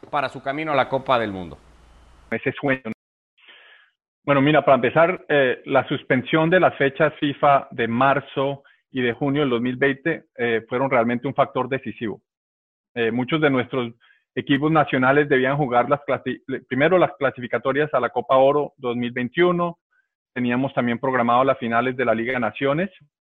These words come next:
Speaker 2: y obviamente también habían bastantes, eh, partidos amistosos durante esas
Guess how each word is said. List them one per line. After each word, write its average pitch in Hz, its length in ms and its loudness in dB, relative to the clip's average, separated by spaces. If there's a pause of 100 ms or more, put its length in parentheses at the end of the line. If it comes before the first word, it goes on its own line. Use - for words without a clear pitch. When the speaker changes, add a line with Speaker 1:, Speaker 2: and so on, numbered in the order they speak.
(100)
Speaker 2:
y 120 160 -4
obviamente 131 460 0
también 113 260 -4
habían 123 260 -2
bastantes, 117 520 -6 (180)
eh, 117 220 -8
partidos 110 380 -8
amistosos 113 540 -8
durante 110 360 -6
esas 110 160 -12